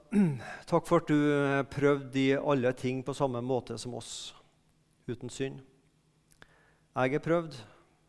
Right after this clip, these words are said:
Av og til så gikk det bra. Oftere enn jeg trodde så gikk det ikke så bra, så synder jeg.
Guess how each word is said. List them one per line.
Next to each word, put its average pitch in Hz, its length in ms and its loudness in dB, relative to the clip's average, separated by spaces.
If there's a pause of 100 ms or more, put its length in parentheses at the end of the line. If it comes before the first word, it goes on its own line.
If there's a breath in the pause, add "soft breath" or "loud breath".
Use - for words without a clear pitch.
(160)
Av 139 160 0
og 156 80 -6
til 151 80 0
så 151 140 -6
gikk - 100 -8
det 143 160 0
bra. 143 160 0 (1200)
Oftere 123 380 -4
enn 131 80 -2
jeg 131 100 -8
trodde 135 160 -6
så 135 80 -4
gikk 127 140 -8
det 131 100 -6
ikke 117 160 -8
så 131 80 -4
bra, 139 220 -4 (180)
så - 160 -12
synder 123 380 -4
jeg. - 120 -18